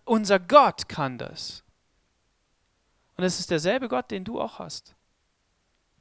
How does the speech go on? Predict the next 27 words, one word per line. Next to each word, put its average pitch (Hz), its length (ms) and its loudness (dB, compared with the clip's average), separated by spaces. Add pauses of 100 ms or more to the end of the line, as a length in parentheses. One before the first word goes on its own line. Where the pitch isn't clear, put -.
(1800)
So, 190 100 0
ich 196 100 2
möchte 233 220 2
dich 240 80 2
heute 214 160 0
Morgen 208 240 0
ermutigen, 185 680 -2
ein 180 200 -4
Held 226 300 0
zu 202 180 -4
sein. 156 400 -6 (2500)
Wir 202 120 4
müssen 226 440 0 (540)
das 240 260 4
leben, 226 380 0
was 180 260 0
Gott 220 240 2
uns 208 440 -6
als 170 420 0 (340)
wertvollstes 208 1040 0
Gut 196 260 -6
gegeben 160 440 -4
hat. 135 160 -8
Und 143 140 -6
das 156 160 -4
sind 170 220 -10
die 160 120 -8